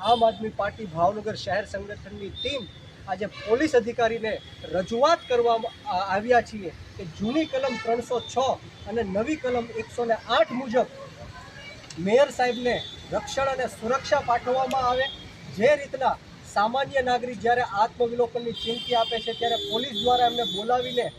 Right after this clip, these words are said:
એમને સાંભળવામાં આવે છે, એમની રજૂઆત લેવામાં આવે છે, એમને સમજાવવામાં આવે છે.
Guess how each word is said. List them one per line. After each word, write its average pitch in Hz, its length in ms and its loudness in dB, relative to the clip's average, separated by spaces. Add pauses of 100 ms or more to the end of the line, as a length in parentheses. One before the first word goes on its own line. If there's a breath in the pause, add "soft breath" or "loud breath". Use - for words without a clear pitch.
(320)
એમને 220 220 -2
સાંભળવામાં 247 760 2
આવે 247 260 0
છે, 254 120 -6
એમની 233 220 -4
રજૂઆત 214 520 0
લેવામાં 240 480 0
આવે 240 160 0
છે, 247 140 -4
એમને 240 160 -2
સમજાવવામાં 254 680 4
આવે 214 180 0
છે. 180 160 -10